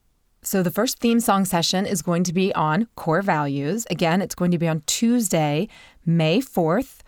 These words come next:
from seven thirty to nine P M Eastern Time. It's free, totally, totally free,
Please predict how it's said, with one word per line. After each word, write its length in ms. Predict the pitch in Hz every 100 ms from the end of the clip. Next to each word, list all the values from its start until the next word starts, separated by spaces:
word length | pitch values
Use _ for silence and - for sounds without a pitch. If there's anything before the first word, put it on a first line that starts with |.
| - -
from 160 | - 214
seven 300 | - 165 202
thirty 220 | 202 202
to 100 | 196
nine 300 | 165 147 165
P 220 | 190 233 233
M 340 | 156 147 214
Eastern 380 | - 156 - 214
Time. 480 | 208 151 143 170 233 - - - _ -
It's 160 | 185 -
free, 640 | - 185 165 151 220 359 _ _ _
totally, 400 | - - 202 214
totally 400 | 233 233 202 214
free, 480 | 254 - 165 151 269